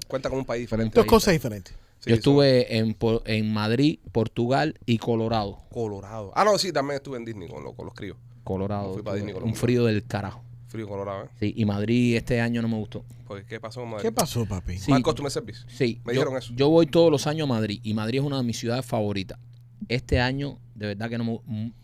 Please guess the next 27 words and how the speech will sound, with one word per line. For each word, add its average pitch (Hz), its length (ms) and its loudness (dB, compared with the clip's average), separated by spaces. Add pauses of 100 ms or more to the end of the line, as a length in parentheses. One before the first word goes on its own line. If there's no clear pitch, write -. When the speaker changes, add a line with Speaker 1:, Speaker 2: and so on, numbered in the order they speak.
(240)
Speaker 3:
demasiada 107 420 0
gente. 151 180 0
Bueno, 123 260 0
siempre 127 300 -2
en 131 60 -4
la 117 80 -4
fecha 131 320 -4
esta 131 160 -4
que 120 80 -4
yo 117 80 0
voy, 123 140 0
que 120 120 -4
fin 120 160 -4
de 123 80 0
año, 131 220 -2
siempre 117 280 -4
hay 117 40 0
mucha 117 220 -2
gente, 120 260 -2
pero 107 300 -4 (460)
el 104 120 -4
servicio 123 560 0
como 107 180 0
que 107 120 -2
ha 117 60 2
bajado 117 400 2
mucho. 113 640 -2